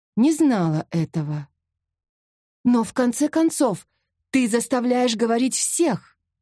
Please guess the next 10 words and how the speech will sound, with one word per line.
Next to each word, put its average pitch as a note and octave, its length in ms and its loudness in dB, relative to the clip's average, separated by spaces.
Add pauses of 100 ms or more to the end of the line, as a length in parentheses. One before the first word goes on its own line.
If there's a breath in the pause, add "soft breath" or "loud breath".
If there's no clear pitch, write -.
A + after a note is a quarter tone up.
(460)
замечаю F3+ 680 0
я. C#3+ 320 -8 (1160)
Прежде G3+ 380 0
чем F#3+ 240 0
ответить, A#3 680 -2 (340)
торговец B3+ 600 0
делает G#3 460 -2
большой F3+ 480 -2
глоток F3 440 -4
вина. D#3 440 -2